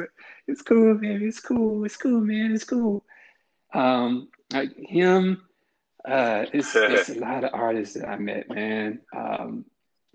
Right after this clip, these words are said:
Speaker 1: so many, um, that I'm, like, really in love with. I met a lot of young artists too, but I wasn't, like, you know, going crazy over them. Um, but it was the older ones that I was like, you know,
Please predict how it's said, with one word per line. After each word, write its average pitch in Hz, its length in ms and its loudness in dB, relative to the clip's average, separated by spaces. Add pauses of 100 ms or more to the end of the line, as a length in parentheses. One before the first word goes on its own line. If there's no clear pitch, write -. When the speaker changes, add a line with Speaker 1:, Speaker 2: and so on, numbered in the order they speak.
(120)
Speaker 1:
so 123 280 0
many, 117 480 2
um, 101 500 -2 (260)
that 110 200 0
I'm, 120 260 4
like, 107 280 4
really 117 460 4
in 104 200 0
love 110 220 4
with. 107 100 2
I 110 60 6
met 147 220 6
a 139 40 6
lot 127 220 6
of 120 120 -6
young 117 300 -4
artists 131 360 0
too, 151 180 -4
but 120 160 -6
I 110 240 -6 (300)
wasn't, 110 360 -8
like, 104 200 -6 (200)
you 104 100 -12
know, 92 160 -10
going 98 280 -8
crazy 113 540 -2 (580)
over 107 220 2
them. 113 300 0 (720)
Um, 92 520 -2 (760)
but 104 220 2
it 120 60 6
was 117 120 4
the - 140 -2
older 123 380 6
ones 101 260 -2
that 101 100 -4
I 98 120 2
was 98 120 -2
like, 95 260 -4
you 107 120 -8
know, 92 320 -8